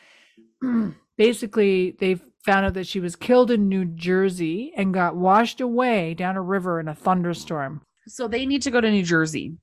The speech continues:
Speaker 2: They gotta
Speaker 1: Yeah.
Speaker 2: get to these, um, they gotta get to the shoreline. The F B I and Jeffersonian techs are combing the shoreline, searching the water for evidence. Um, and then they find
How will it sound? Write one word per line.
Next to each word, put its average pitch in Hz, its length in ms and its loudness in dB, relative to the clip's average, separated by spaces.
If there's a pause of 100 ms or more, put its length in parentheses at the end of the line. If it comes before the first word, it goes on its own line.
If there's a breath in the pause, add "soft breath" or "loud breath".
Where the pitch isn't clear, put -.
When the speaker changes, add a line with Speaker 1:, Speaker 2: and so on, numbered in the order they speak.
(180)
Speaker 2:
They 196 100 -2
gotta 190 180 4
Speaker 1:
Yeah. 208 80 6
Speaker 2:
get 196 160 2
to 208 120 -4
these, 180 760 -4
um, 156 600 0 (360)
they 208 100 4
gotta 208 180 4
get 180 140 0
to 190 80 2
the 175 160 6
shoreline. 160 540 -2 (580 loud breath)
The 208 80 4
F 196 140 2
B 220 60 4
I 196 100 4
and 196 100 4
Jeffersonian 180 500 0
techs 170 260 -8
are 170 100 -8
combing 240 300 0
the 233 60 2
shoreline, 202 800 0 (320)
searching 240 320 -2
the 220 80 0
water 196 180 4
for 190 160 0
evidence. 175 680 -4 (520)
Um, 160 800 0 (440)
and 185 160 -2
then 190 120 -2
they 202 140 -2
find 196 920 -4